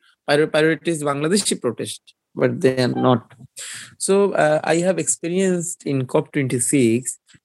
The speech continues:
So A F P is based on, uh, France, uh, uh, based news, uh, network or news agency.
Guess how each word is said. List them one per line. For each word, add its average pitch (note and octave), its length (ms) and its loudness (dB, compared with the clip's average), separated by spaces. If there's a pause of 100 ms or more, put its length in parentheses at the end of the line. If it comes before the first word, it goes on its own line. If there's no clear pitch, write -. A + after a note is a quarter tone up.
So C3+ 560 2
A G3 320 2
F C#3 60 0 (200)
P C#3 420 -4
is B2+ 200 -2
based B2+ 380 0
on, C3 340 -2
uh, B2 200 0
France, C3+ 720 0
uh, B2+ 240 4
uh, C3+ 180 2
based A#2+ 340 2
news, B2 440 0
uh, A#2+ 340 2
network A#2+ 640 0
or B2 100 2
news A#2 400 2
agency. B2+ 680 0